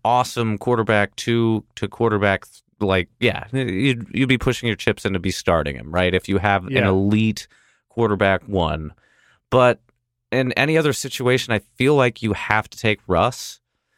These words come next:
Speaker 1: because, like, I'm actively rooting for Geno. I really am. But I don't think the odds are in his favor to be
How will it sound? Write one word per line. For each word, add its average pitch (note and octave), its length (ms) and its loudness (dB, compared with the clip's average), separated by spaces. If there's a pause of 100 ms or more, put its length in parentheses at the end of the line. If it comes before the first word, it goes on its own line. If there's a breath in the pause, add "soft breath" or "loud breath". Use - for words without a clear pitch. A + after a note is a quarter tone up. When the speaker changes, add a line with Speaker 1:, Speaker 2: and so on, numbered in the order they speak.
(180)
Speaker 1:
because, A2+ 720 0 (200)
like, G#2 340 2 (1120)
I'm C3 180 0
actively B2 440 0
rooting G#2+ 260 2
for A2+ 120 0
Geno. G#2+ 400 2
I - 80 2
really G#2+ 440 2
am. E2+ 420 -2
But A2 200 -2
I A#2+ 80 2
don't B2 320 0
think E3 140 -2
the B2+ 200 0
odds G#2 300 2
are A2+ 40 0
in G#2+ 60 0
his G2 140 -2
favor G#2 560 0
to - 160 -10
be G2+ 540 0